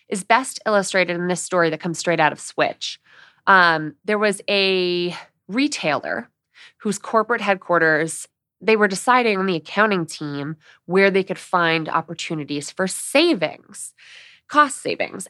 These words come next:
And one of the accountants was so <laughs> infuriated because he found that every different hardware store from across the nationwide chain, they were sourcing different pairs of work gloves.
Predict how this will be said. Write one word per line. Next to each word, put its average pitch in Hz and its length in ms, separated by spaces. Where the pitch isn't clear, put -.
And 220 200
one 269 120
of 339 80
the 311 100
accountants 208 540
was 175 100
so 247 500
<laughs> - 0
infuriated 208 760
because 185 300
he 196 80
found 240 640
that 180 220
every 220 360
different 190 440
hardware 156 400
store 143 340
from 160 160
across 196 580
the 202 140
nationwide 175 640
chain, 208 420
they 262 140
were 302 180
sourcing 196 880
different 196 480
pairs 156 600
of 156 540
work 349 400
gloves. - 640